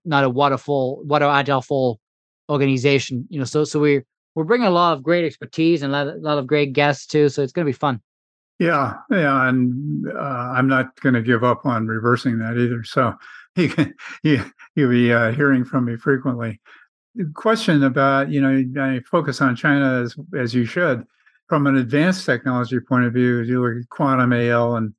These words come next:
Speaker 2: I mean, A I and, uh, machine learning. I assume you think they're, they definitely have the lead in A I and machine learning, in spite of what our government would like us to believe, and some media experts that claim that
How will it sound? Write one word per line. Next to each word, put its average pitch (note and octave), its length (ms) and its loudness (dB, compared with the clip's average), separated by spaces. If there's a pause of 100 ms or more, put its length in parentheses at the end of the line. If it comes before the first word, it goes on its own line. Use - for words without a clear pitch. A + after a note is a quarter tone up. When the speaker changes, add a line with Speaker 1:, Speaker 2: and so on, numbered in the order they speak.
(220)
Speaker 2:
I C#3+ 100 -2
mean, A#2 300 0
A B2 200 0
I A#2+ 220 2
and, A#2 300 -6
uh, A#2 140 -4
machine A#2+ 340 -2
learning. C3+ 320 -2 (560)
I D3 120 0
assume D3+ 360 0
you B2 140 2
think B2+ 280 -2
they're, A#2 380 -2 (420)
they B2 180 0
definitely A#2+ 560 0
have A#2+ 160 2
the A#2 100 -2
lead A#2 280 2
in A2+ 120 2
A A#2 200 0
I A2+ 180 2
and G#2+ 160 -4
machine A2 340 -4
learning, B2 420 -2 (460)
in C3 140 0
spite C3 340 0
of A#2 140 0
what A#2 180 0
our A2+ 380 0 (400)
government A#2+ 420 0
would A#2+ 120 -6
like A2+ 200 -4 (260)
us A2+ 340 0
to B2+ 100 -2
believe, A#2+ 560 0
and G#2+ 200 -2
some A2 520 -2
media A#2+ 480 0 (200)
experts A#2 640 -2
that A2 160 0 (360)
claim A#2+ 420 2
that A#2 280 0